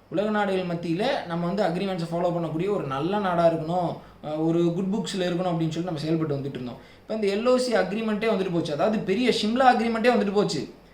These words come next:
இப்ப டெம்பரவரியா சில ஆண்டுகளுக்கு முன்னாடி போடப்பட்ட அந்த எல் ஓ சி அக்ரிமெண்ட் எல்லாமே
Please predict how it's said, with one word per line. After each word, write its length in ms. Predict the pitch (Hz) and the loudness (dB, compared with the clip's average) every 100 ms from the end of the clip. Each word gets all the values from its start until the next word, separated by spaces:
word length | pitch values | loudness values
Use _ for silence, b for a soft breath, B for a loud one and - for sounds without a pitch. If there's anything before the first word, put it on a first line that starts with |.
| B | B
இப்ப 160 | 156 156 | -8 -4
டெம்பரவரியா 640 | 196 214 254 240 240 262 254 240 208 190 | -2 2 4 4 4 4 8 8 8 4
சில 240 | 170 190 | 2 -2
ஆண்டுகளுக்கு 360 | 202 226 220 196 | 0 0 0 0
முன்னாடி 200 | 208 208 | 0 2
போடப்பட்ட 340 | 202 202 190 | 2 2 2
அந்த 140 | 202 190 | 0 0
எல் 160 | 185 | 0
ஓ 100 | 214 | 2
சி 180 | 214 214 | 0 2
அக்ரிமெண்ட் 400 | 180 175 196 180 | 0 0 -2 -2
எல்லாமே 380 | 175 170 165 180 | 0 0 0 -2